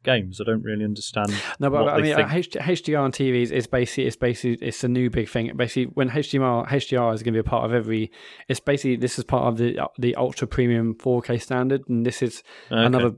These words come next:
Speaker 2: another huge, like, step. So the new T Vs have a new color gamut which matches cinema screens, and th-, they
Speaker 1: Okay.
Speaker 2: have H D R, and these are the two big things for new T Vs, you know, in the next, next,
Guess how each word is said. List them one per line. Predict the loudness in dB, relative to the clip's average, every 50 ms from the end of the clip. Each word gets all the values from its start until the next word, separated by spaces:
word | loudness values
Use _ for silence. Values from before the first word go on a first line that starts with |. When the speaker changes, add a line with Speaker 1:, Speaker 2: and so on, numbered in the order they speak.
| -6 -4
Speaker 2:
another | 0 0 0 0
huge, | -2 0 2 2 2 2 2 0
like, | 0 0 0
step. | -4 -6 -4 -6 -6 -6 -4
So | -4 -2
the | 0 2 2
new | 2 2
T | 0 0 0 2
Vs | 2 2 0 0
have | 0 0 2
a |
new | 2 2 2 0
color | 0 0 2 2
gamut | 2 2 2 2 2 0 -2
which | -4 -6 -6 -4 -4
matches | -4 -4 -6 -8 -10 -10 -10 -10
cinema | -12 -4 0 2 2 4 2 0
screens, | 0 0 2 2 4 4 2 2 0 -4 -14 -16 -18 -18 -12 -6
and | -2 0 4
th-, | 4 6 6
they | 6 6 4
Speaker 1:
Okay. | 4 4
Speaker 2:
have | 2 0 0 2 0
H | 0 0 0 0
D | 0 0
R, | 2 2 0 0
and | 0 0 2
these | 2 2 2 0
are | -4
the | -4 -6
two | -8 -4 0 0 2 2 0 0
big | 0 -2 -2 -2 -2
things | -4 -2 0 0 0 -2 -4
for | -4 -2 -2 -2 -4 -6 -18 -20 -20 -4 2
new | 2 2 4
T | 4 4 4
Vs, | 6 6 4 2 0 -2
you | -2
know, | -2 0
in |
the | 0 0
next, | -2 -2 -4 -4 -4
next, | -4 -4 -4 -14